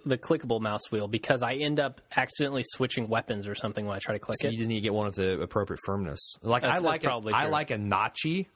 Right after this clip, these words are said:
Speaker 2: I like a
Speaker 1: I do
Speaker 2: notchy
Speaker 1: too.
Speaker 2: wheel.
Speaker 1: I do too. A lot of people don't.
Speaker 2: Like a Logitech, the ones that get smooth, I don't like that. I like the notchy wheel and,
Speaker 1: Yeah.
Speaker 2: a, and some firmness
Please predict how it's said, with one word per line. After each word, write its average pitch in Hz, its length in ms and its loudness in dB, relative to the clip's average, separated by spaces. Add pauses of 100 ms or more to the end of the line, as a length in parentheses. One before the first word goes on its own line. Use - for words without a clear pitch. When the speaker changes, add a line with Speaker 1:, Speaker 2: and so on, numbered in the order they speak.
Speaker 2:
I - 80 -2
like 98 200 0
a 98 100 6
Speaker 1:
I - 20 6
do 143 120 2
Speaker 2:
notchy 110 200 2
Speaker 1:
too. 160 140 0
Speaker 2:
wheel. 120 360 2
Speaker 1:
I 127 100 2
do 139 120 0
too. 135 60 -2
A - 20 2
lot 147 160 2
of 175 80 0
people 185 220 0
don't. 135 260 2
Speaker 2:
Like 127 140 2
a - 20 2
Logitech, 143 500 2
the 131 80 0
ones 135 200 2
that 135 100 -4
get 117 140 0
smooth, 139 400 2
I 147 80 2
don't 190 140 -2
like 160 260 -2
that. 53 320 -2
I 107 80 2
like 127 160 0
the 120 80 0
notchy 110 420 0
wheel 170 520 2
and, 107 360 2
Speaker 1:
Yeah. 107 60 0 (120)
Speaker 2:
a, 104 60 0
and 98 180 -2
some 98 200 -2 (160)
firmness 127 320 4